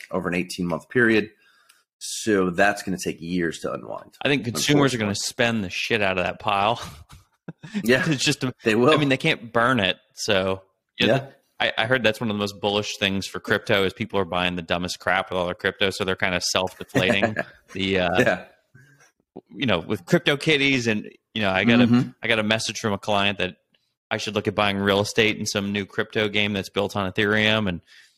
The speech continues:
Speaker 1: Mm-hmm.
Speaker 2: people are just literally spending all of it, so maybe that's why it's a, considered an inflation hedge, is 'cause people are buying too much stupid stuff.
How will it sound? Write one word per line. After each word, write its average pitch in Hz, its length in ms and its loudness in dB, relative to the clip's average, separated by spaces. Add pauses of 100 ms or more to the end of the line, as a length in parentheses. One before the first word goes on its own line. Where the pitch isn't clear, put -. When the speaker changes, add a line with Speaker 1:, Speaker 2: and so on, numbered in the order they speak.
(180)
Speaker 1:
Mm-hmm. 120 340 6
Speaker 2:
people 156 220 4
are 127 60 4
just 117 260 -2
literally 120 320 4
spending 113 360 0
all 110 200 4
of 135 80 -2
it, 151 140 0
so 117 100 -6
maybe 104 240 2
that's 98 220 0
why 101 160 2
it's - 160 -4
a, 92 240 0 (200)
considered 107 400 0
an 95 100 0
inflation 107 420 -2
hedge, 127 260 0
is 90 80 -12
'cause - 160 -8
people 110 260 -6
are 90 40 -6
buying 92 340 -2
too 117 140 -8
much 113 160 -6
stupid - 340 -12
stuff. 120 300 -4